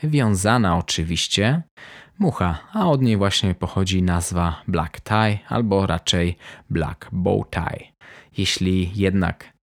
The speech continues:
spędzasz Sylwestra w tropikach, możesz pozwolić sobie na tak zwany tropikalny smoking. Jest to smoking, który różni się przede wszystkim po prostu marynarką. Jest ona w kolorze bieli,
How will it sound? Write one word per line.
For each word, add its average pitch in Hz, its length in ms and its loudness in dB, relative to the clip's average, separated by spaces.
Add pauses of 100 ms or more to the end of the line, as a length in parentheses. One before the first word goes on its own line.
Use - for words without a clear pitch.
(100)
spędzasz 95 720 0
Sylwestra 90 600 -2
w - 60 -18
tropikach, - 640 -4 (320)
możesz 92 460 -2
pozwolić 95 840 -4
sobie 101 540 -2
na 95 380 2 (520)
tak 87 200 -2
zwany 92 480 0 (140)
tropikalny 104 920 -2 (240)
smoking. - 800 -6 (960)
Jest 117 300 -2
to 139 300 0
smoking, 139 680 -2
który 107 300 2
różni 123 480 2
się 113 580 2
przede 175 220 0
wszystkim 120 600 0 (140)
po 139 100 -4
prostu 117 500 -2
marynarką. 139 840 2
Jest 147 200 -2
ona 147 220 2
w - 80 -10
kolorze 110 380 2
bieli, 117 460 2